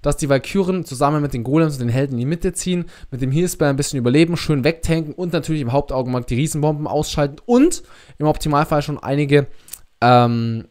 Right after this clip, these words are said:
Death-Einheiten ausschalten. Das sind Magiertürme, das sind die Minenwerfer, die für die Schweine so der Angstgegner Nummer eins sind. Und jetzt kommt er hier unten nochmal mit einem Riesen, ähm, nimmt den zum Tanken. Und die ersten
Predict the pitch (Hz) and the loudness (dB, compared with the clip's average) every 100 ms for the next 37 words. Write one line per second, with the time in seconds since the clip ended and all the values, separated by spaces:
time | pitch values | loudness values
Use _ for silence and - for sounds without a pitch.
0 | - 127 196 147 95 95 92 92 87 - | -8 0 0 0 -8 -8 -10 -12 -12 -10
1 | 90 107 151 143 139 160 160 160 151 143 | -8 -6 -4 0 2 2 0 -2 -4 -4
2 | 143 - _ _ - 110 - 139 117 120 | -6 -10 _ _ -12 -8 -6 -6 -4 -4
3 | 131 104 101 - 107 117 - 113 - 110 | -4 -2 -4 -2 -4 -4 -4 -4 0 0
4 | 117 113 113 104 - - - 113 113 139 | 0 0 -2 -2 -12 -20 -6 -4 -2 -2
5 | - 131 - 117 110 117 131 117 113 - | 0 0 0 -2 0 0 -2 -2 -2 -2
6 | 175 175 175 196 208 190 180 170 156 139 | 2 4 4 2 -2 -2 0 0 0 -2
7 | 127 160 226 262 - _ - 131 139 160 | 0 0 -2 -6 -8 _ -4 -2 0 -2
8 | 160 147 139 120 156 175 247 - _ _ | -2 -2 -4 -2 -2 -2 -10 -12 _ _
9 | _ _ _ _ _ _ - 131 131 131 | _ _ _ _ _ _ -8 0 2 2
10 | - 139 135 | 0 -2 -4